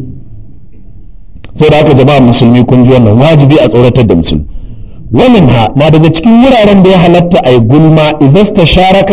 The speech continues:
إنسان في مصاهرته أو مشاركته أو إيدائه. A? أو الإيداء عنده.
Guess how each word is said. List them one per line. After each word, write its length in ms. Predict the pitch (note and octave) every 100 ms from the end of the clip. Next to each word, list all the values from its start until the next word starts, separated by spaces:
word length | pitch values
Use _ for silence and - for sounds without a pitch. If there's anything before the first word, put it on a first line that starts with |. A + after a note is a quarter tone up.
| E3
إنسان 580 | D3 C#3+ F#3+ F#3 F3+ D#3+
في 140 | E3+ F3
مصاهرته 800 | D#3 - F3 D#3 D3+ D#3+ D#3+ D3 D#3+ E3+
أو 120 | F3 D#3
مشاركته 720 | C#3 D3 C#3+ C3+ C#3+ C3 A2+ A2 -
أو 100 | E3 G3+ G3+
إيدائه. 600 | G3 E3 F#3+ F#3 B2+ E2 D#2 - - - - - - - - - - - -
A? 120 | D3+ D#4 - - - - - F#3 D3+
أو 120 | A3 B3
الإيداء 840 | G3 - F#3 F3+ F3+ G#3+ E3+ E3+
عنده. 340 | D3 C#3 A#2